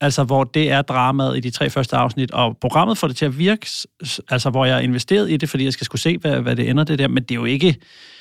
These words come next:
altså, der var nogen, der nævnte, og grunden til, at jeg var, øh, ga-, rigtig gerne ville se det program, det var, der nogen, "Ej, det er jo satme et, et, et, et svigt fra T V-produktionsselskabet, at de, øh, ikke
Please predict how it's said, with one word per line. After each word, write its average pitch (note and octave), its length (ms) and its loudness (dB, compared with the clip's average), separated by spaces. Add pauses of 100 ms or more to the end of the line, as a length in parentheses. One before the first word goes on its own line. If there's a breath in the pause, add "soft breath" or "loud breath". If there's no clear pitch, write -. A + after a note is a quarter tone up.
(720 soft breath)
altså, C3+ 180 0
der F3 100 4
var D#3 80 6
nogen, E3 220 4
der F3 80 6
nævnte, D3+ 420 4
og D3 80 0
grunden F3 200 2
til, E3 100 -2
at D#3 40 4
jeg C3+ 100 2
var, A#2+ 220 2
øh, A2 260 -2 (240)
ga-, C#3+ 100 -4
rigtig C3+ 140 -2
gerne C#3+ 140 2
ville C3 100 -2
se F3 80 -2
det D3 100 0
program, C3+ 220 -2
det C3+ 100 -4
var, C#3 80 2
der C3 80 2
nogen, B2+ 180 0
"Ej, - 120 -4
det B2 160 -6
er C3 40 -4
jo A#2+ 40 -2
satme D3+ 640 0
et, C#3 260 -2
et, C#3+ 260 -2
et, B2 240 -2
et B2+ 120 0
svigt - 520 0
fra - 140 0
T - 100 -2
V-produktionsselskabet, C#3 1000 0
at A#2+ 160 -2
de, D3 120 2
øh, - 880 -14
ikke E3+ 220 2